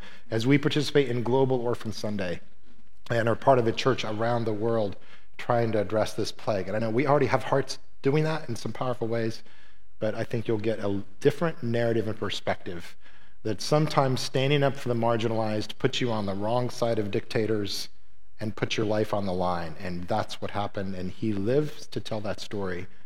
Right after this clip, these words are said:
and inspire us. Um,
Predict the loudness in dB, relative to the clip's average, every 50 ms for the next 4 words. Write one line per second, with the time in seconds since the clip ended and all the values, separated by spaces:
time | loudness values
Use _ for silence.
0 | -4 -4 -2 -2 -2 -2 -2 -4 -4 -4 -4 -4 -4 -4 -4 -4 -4 -4 -4 -6
1 | -6 -6 -6 -6 -6 -6 -6 -6 -6 -6 -6 -6 -6 -6 -6 -4 -4 -4 -4 -4
2 | -6 -6